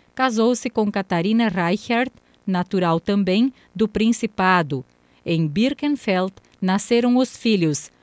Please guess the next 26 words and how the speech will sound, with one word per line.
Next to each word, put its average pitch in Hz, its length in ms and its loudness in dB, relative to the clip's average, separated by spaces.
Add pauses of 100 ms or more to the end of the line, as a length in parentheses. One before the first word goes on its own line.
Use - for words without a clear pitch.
(180)
Jakob 226 560 0
Fetzer 180 600 -4
Júnior, 170 560 0 (280)
Friedrich 269 520 -2
Fetzer, 233 600 -4 (260)
Carolina 190 520 0
Fetzer 220 600 -2 (240)
e 196 120 -4
Carlos 240 760 0
Jakob 202 560 -2
Fetzer. 165 720 -4 (640)
Christian 269 540 0
Forsch 196 520 -2
Sênior 208 600 0 (320)
nasceu 214 380 0
na 277 100 0
cidade 190 460 -2
de 175 100 0
Birkenfeld 208 800 -2
em 247 100 0
mil 208 200 2
oitocentos 202 680 -2
e 208 60 -2
trinta 233 420 -2
e 226 60 -2
dois. 185 520 0